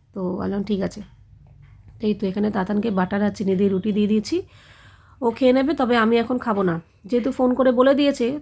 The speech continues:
তো ভাবলাম আমি তাহলে একটু রান্নার গোছগাছ করে রাখি, সুবিধা হবে। কারণ আমরা খাই একটু বেলা হয়, ঠিক আছে, অসুবিধা নেই। যেহেতু জয়, জয়ের জন্য নিয়ে যাব, তো জন্য ভাবলাম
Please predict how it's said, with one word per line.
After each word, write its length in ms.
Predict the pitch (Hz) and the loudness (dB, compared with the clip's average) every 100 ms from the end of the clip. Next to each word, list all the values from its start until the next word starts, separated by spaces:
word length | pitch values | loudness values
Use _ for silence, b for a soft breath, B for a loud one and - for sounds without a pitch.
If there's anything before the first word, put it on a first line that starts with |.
| - | -8
তো 80 | |
ভাবলাম 320 | 233 226 240 233 | -4 -2 0 0
আমি 200 | 226 226 | 0 0
তাহলে 160 | 233 | -2
একটু 140 | 226 240 | 0 0
রান্নার 340 | 214 208 214 | 2 2 2
গোছগাছ 400 | 208 196 214 214 | 2 2 0 -2
করে 200 | 226 220 | -2 0
রাখি, 220 | 214 254 | 0 -2
সুবিধা 360 | 285 233 220 208 | -2 -2 0 0
হবে। 260 | 185 180 185 B B B B | 0 -2 -8 B B B B
কারণ 200 | 247 262 - | 0 0 2
আমরা 320 | 233 262 285 | 0 2 2
খাই 300 | 277 294 285 | 2 0 2
একটু 180 | 269 285 | 0 -2
বেলা 260 | 247 247 | 2 2
হয়, 220 | 254 269 | 2 0
ঠিক 200 | 277 277 | -2 -2
আছে, 200 | 269 262 | -4 -2
অসুবিধা 380 | 247 240 247 240 | -4 -2 -2 -2
নেই। 260 | 233 208 214 b b b - | 0 0 -2 b b b -2
যেহেতু 300 | 262 262 285 | 0 2 2
জয়, 260 | 247 247 240 | 2 2 0
জয়ের 280 | 220 233 247 | -2 0 2
জন্য 200 | 226 269 | 0 0
নিয়ে 260 | 269 254 269 | 0 2 2
যাব, 260 | 262 214 233 b b b b | 2 0 -4 b b b b
তো 80 | 254 | -2
জন্য 200 | 247 247 | 2 2
ভাবলাম 480 | 247 240 254 247 | 0 0 0 0